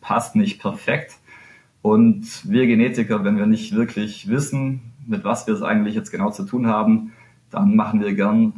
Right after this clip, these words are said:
eine sogenannte Whole-Exome-Sequenzierung, W E S abgekürzt, oder Exom-Sequenzierung.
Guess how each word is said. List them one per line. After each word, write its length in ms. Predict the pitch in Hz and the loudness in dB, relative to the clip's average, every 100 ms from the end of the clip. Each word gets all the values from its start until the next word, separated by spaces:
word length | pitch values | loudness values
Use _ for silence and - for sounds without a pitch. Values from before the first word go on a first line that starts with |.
| - | -8
eine 280 | - 98 | -2 0
sogenannte 760 | 95 98 98 101 101 101 98 98 - _ - | 0 -2 0 0 0 -2 -2 -4 -8 _ -6
Whole-Exome-Sequenzierung, 1900 | 104 107 98 101 - - 107 120 123 - 113 - 104 - 107 107 110 110 107 - - | 0 0 0 -6 -8 -4 0 2 0 -4 -6 -4 -6 -2 -2 0 2 0 -2 -14 -12
W 220 | - 98 | -2 -2
E 220 | 95 95 | -2 -4
S 280 | - 110 - | -4 -6 -6
abgekürzt, 640 | - - 98 101 98 - | -10 -10 -8 -8 -8 -12
oder 220 | - - - | -10 -10 -12
Exom-Sequenzierung. 1080 | - - 101 101 98 - 95 98 98 101 98 | -18 -4 0 0 -2 -8 -10 -4 -2 -2 -4